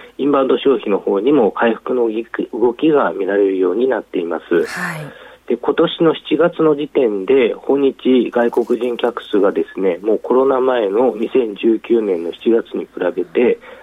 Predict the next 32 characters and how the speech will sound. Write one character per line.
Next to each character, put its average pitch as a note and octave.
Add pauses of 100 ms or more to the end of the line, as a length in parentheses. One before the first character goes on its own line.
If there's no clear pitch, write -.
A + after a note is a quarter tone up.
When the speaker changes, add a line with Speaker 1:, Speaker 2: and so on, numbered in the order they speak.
Speaker 1:
八 -
割 E3
ぐ D#3
ら D#3+
い -
の G2+
と F#2+
こ -
ろ F#2+
ま C3
で A2+
戻 F#2
っ F2+
て -
き -
て F2
い E2+
ま F2+
す。 - (160)
Speaker 2:
は E3
い。 - (560)
Speaker 1:
で、 -
地 -
域 E3
別 E3+
に D#3+
見 E3+
る D3+
と -
で F#2+
す -
ね、 E2+